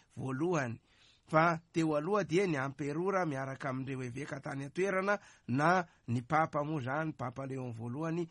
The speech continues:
nampiantso azy. Dia ny tao Lateran fahatelo, sivy amby fitopolo amby zato sy arivo, ny, eh, Papa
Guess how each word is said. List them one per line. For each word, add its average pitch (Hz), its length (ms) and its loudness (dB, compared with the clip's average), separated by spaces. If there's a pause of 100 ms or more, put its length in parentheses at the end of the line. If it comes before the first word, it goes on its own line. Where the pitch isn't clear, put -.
(200)
nampiantso 127 560 -4
azy. 131 240 0 (480)
Dia 196 320 8
ny 202 160 4
tao 208 160 6
Lateran 196 560 4
fahatelo, 208 920 2 (100)
sivy 131 320 -2
amby 131 160 -6
fitopolo 165 640 -6
amby 120 160 -6
zato 131 240 -6
sy 151 160 -4
arivo, 214 440 -6 (280)
ny, 160 400 2 (320)
eh, 117 360 -6 (120)
Papa 170 540 4